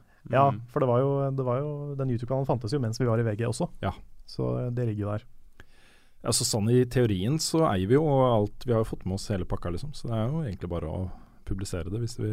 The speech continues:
Speaker 3: vil.
Speaker 1: Ja. Eventuelt kunne vi lage en sånn legacy-serie hvor vi legger ut gamle ting.
Speaker 3: Ja, det
Speaker 1: hvis,
Speaker 3: går an.
Speaker 1: eh, hvis folk vil ha det.
Speaker 3: Ja.
Speaker 1: Og så har jo, jeg lagde jo et,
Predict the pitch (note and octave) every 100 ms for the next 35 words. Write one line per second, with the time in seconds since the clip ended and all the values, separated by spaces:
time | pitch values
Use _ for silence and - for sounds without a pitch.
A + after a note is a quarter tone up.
0 | G#2+ F#2+ C3+ - - - - - C3+ -
1 | - - - - - - - - A#2 B2
2 | C3 - B2 B2 A#2+ G#2+ A2 A2 G#2+ G2+
3 | G2 G#2+ A#2+ A#2 A2+ E3 F#3 E3 D3 C#3
4 | D3 - D3 D3 F#3 - B2 E3+ E3 C#3
5 | E2+ E2 D#3+ D#3+ - D3+ D3+ F3 - C#3
6 | - - - - - - B2 D#3 B2 C3+
7 | D3 C#3+ C#3+ D#3+ A#2 C3+ C3+